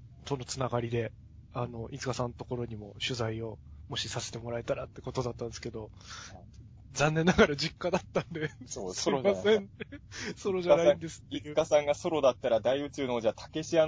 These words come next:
Speaker 2: たかしとも密着した番組になるところだったんですけど。
Speaker 1: そうですよね、両方に。
Speaker 2: はい。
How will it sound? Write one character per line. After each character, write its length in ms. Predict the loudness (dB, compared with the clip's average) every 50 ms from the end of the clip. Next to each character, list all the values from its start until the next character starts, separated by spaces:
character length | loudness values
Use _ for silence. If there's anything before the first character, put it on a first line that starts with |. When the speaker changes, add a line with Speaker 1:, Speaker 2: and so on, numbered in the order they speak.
| 2 -2 -6
Speaker 2:
た 120 | -6 -6
か 140 | -6 -4 -4
し 100 | -4 0
と 100 | 0 2
も 140 | 2 2 2
密 180 | 0 -2 -4 -2
着 240 | 0 0 0 0
し 80 | 2 2
た 80 | 2 4
番 240 | 4 4 2 2
組 160 | 2 -2 -4 -4
に 80 | -2
な 100 | 0 0
る 120 | 0 0 0
と 80 | 0
こ 160 | 2 4 6
ろ 80 | 6 8
だ 140 | 8 6 4
っ 20 |
た 180 | 4 4 2 0
ん 20 |
で 60 | 0
す 260 | 0 -4 -6 -2 0 0
け 60 | 2
ど。 120 | 2 2
Speaker 1:
そ 60 | 0 0
う 20 |
で 100 | 0 0
す 120 | 0 0 0
よ 100 | 0 0
ね、 140 | 0 0
両 280 | 0 2 2 2 2 0
方 280 | 2 2 4 4 4 2
に。 100 | 0 0
Speaker 2:
は 60 |
い。 20 | -2